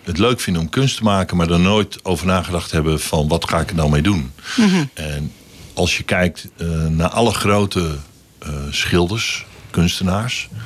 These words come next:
Speaker 1: dan hebben ze bijna allemaal, eh, bijvoorbeeld een een-tweetje gehad met iemand anders, hè? Zelfs Van Gogh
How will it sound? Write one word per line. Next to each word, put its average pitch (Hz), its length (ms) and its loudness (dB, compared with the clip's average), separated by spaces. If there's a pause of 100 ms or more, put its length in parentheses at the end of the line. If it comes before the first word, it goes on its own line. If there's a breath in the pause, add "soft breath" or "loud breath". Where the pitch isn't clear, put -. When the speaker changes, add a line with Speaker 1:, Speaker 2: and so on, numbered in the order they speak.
(240 loud breath)
Speaker 1:
dan - 140 -2
hebben 104 240 4
ze - 120 -2
bijna 92 320 2 (160)
allemaal, 82 640 2 (400)
eh, 73 520 0 (800 loud breath)
bijvoorbeeld 73 440 0
een 73 380 2
een-tweetje 80 580 2
gehad 80 320 -2
met 78 220 0
iemand 85 220 2
anders, 87 340 2
hè? 107 220 0
Zelfs 78 340 0
Van 78 180 0
Gogh - 380 0